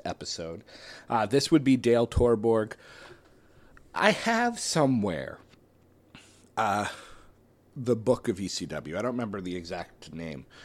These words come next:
Uh, I'll have to go back and, and review the Kiss Demon, because such a dumb idea. I don't remember Kiss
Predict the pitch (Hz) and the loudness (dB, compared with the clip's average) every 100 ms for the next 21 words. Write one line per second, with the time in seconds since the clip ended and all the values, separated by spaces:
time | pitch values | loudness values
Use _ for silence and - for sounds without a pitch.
0 | - - 113 110 110 - - _ - - | -20 -8 -2 -2 -2 -8 -20 _ -20 -2
1 | 151 165 - 196 - 117 107 90 90 87 | 0 2 0 -2 -2 0 0 2 -2 -4
2 | - - 107 95 90 - 110 95 90 87 | -8 -6 -4 -4 -6 -6 -6 -4 -6 -8
3 | 101 107 90 98 98 85 90 - - - | -8 -8 -6 -2 -2 -2 -8 -10 -8 -8
4 | - 87 80 82 87 120 - 120 104 - | -8 -8 -8 -8 -8 -8 -2 0 0 -4
5 | - - - - _ _ _ - - - | -16 -20 -20 -20 _ _ _ -10 -4 -2
6 | 220 - 80 71 69 67 69 67 67 65 | 0 -2 -4 -6 -6 -6 -10 -10 -10 -12
7 | - - _ _ - 127 190 165 120 95 | -14 -20 _ _ -2 0 2 0 -4 -6
8 | - - 131 - | -8 -2 0 0